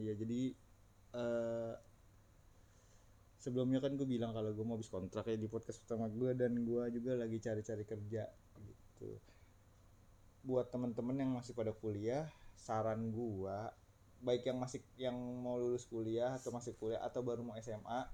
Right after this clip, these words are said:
juga bisa nih buat nentuin jurusan. Lu bingung jurusan apa, terus lu kira-kira kayak, "Ah, gue pengen kerja aja." Pokoknya kebayangnya gue pengen nyari duit gitu. Mungkin lu nggak terlalu minat ke passion mana-mana yang lu pikir lu pengen jadi apa, pengen jadi apa,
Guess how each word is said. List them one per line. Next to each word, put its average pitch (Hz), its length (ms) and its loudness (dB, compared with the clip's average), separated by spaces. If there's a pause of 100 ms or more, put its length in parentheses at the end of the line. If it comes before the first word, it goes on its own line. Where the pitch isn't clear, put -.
(640)
juga 135 180 4
bisa 143 220 2
nih 120 400 0
buat 120 160 0
nentuin 120 320 2
jurusan. 120 400 2
Lu 127 80 2
bingung 120 320 0
jurusan 120 320 0
apa, 123 320 2
terus 131 240 -4
lu 131 160 0
kira-kira 120 400 -2
kayak, 113 240 -2
"Ah, 120 160 -4
gue 110 80 -8
pengen 107 240 -6
kerja 104 240 -2
aja." 110 160 -4
Pokoknya 110 400 -4 (800)
kebayangnya 120 400 0
gue 123 80 -4
pengen 117 240 -2
nyari 113 160 2
duit 127 160 4
gitu. 110 320 -2
Mungkin 120 240 -2
lu 127 160 -4
nggak 110 160 -2
terlalu 107 320 0
minat 104 320 -2
ke - 80 -18
passion 107 400 -4
mana-mana 104 800 -2
yang 104 400 -2
lu 110 160 -2 (160)
pikir 113 240 -2
lu 110 80 0
pengen 104 240 -4
jadi 104 320 0
apa, 120 100 -6
pengen 117 220 -4
jadi 110 240 0
apa, 117 160 -2